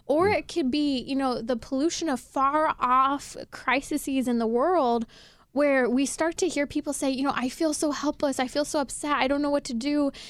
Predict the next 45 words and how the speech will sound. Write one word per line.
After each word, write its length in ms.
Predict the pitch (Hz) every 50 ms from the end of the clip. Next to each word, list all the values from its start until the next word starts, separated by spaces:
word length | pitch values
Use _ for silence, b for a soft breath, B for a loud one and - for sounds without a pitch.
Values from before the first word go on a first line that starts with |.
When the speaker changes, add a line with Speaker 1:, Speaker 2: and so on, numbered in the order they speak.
| B B B -
Speaker 1:
And 180 | 269 269 269
people 240 | 233 - 311 330 339
are 160 | 330 302 262 -
overwhelmed 1000 | - 254 294 311 311 269 277 269 262 254 226 247 233 240 285 339 330 277 254 226 -
over 300 | - - 262 277 269 269
and 80 | 254 233
over 220 | 220 247 285 339
again 240 | 349 - 294 269 240
with 160 | 226 226 233
waves 680 | - 233 214 208 226 226 240 285 330 349 285 254 240 220 - -
of 240 | - 233 226 226 220
just 200 | 214 226 220 220
shock 580 | - - - - - 302 311 339 320 240 - -
and 120 | 226 214
despair 480 | 214 202 - - - - - 285 359 370
across 360 | 311 - - 226 220 226 -
the 80 | - -
world, 400 | 208 233 294 339 330 294 262 B B B B B B B B B
where 280 | - 294 294 269 226 - - - _ _ _ _ -
we're 220 | 233 247 285 320
at 140 | 339 339 -
the 80 | 294 233
point 240 | - - 339 370
where 100 | 339 311
we 100 | 285 294
can't 240 | 240 - - 320 320
even 240 | 311 277 254 240 233
listen 380 | 240 277 - - 349 339 320 269
to, 360 | - - 254 247 240 240 - -
"Well, 140 | - 269 285
actually, 380 | 302 311 - - - 302 277
just 200 | 233 - 262 -
my 140 | - 262 262
neighbor 280 | 254 254 254 262 285 294
next 280 | 285 262 247 - - -
door 200 | - 233 247 269
needs 220 | 277 269 254 220 233
a 40 |
little 140 | 233 226 233 233
help 260 | - 226 220 - -
with 140 | 226 - -
groceries 520 | - 196 247 233 - - 247 233 208 202
this 180 | - 175 - -
week." 180 | - 165 160 - - -
Speaker 2:
Mm-hmm. 360 | 110 107 107 101 90 107 104